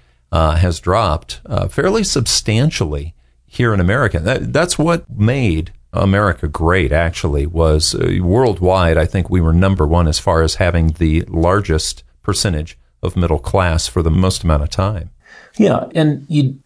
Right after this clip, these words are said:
Speaker 2: likely have to be in the middle class or better to have asset prices positively impact your mood. So you, you've got a societal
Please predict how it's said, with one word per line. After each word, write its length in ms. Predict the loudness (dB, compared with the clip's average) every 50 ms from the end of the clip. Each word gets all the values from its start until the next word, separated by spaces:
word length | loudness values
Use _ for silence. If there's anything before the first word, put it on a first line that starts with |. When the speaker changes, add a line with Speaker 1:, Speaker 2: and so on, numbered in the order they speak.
| -2
Speaker 2:
likely 720 | 2 2 4 4 2 0 0 0 2 2 2 2 0 -2 -4 -4
have 380 | -4 0 0 0 0 0 -2 0
to 80 | 0
be 480 | 0 2 4 4 4 4 4 2 2 2 2
in 160 | 2 4 4
the 80 | 4
middle 260 | 4 4 4 2 2 0
class 580 | -2 -2 0 0 2 2 0 0 -2 -4 -10 -12 -6
or 580 | -2 0 0 2 2 2 2 2 0 -2 -4 -10 _ _ _ _ -6
better 720 | -2 0 2 2 2 2 0 0 2 0 0 -2 -4 -8 -14 -12 -6 -2
to 100 | -2 0
have 300 | 2 2 2 2 2 0
asset 400 | 0 0 0 0 -2 -4 -4 -2
prices 380 | -2 -2 -2 -2 -2 -6 -8
positively 680 | -6 -4 -2 0 0 0 0 -2 -2 -2 -2 0 0
impact 480 | 2 2 0 0 0 -2 -4 -4 -6 -6
your 100 | -6 -2
mood. 400 | 0 2 2 0 0 -4 -8 -14 -18 -20 -20 -20 -20 -20 _ _ _
So 420 | -4 -2 0 2 2 2 2 2
you, 160 | 2 2 2
you've 420 | 2 2 0 0 2 2 2 2 2
got 120 | 2 2
a 60 | 2
societal 920 | 0 0 -2 -2 -2 -2 0 2 2 4 4 4 4 4 4 4 2 0 -2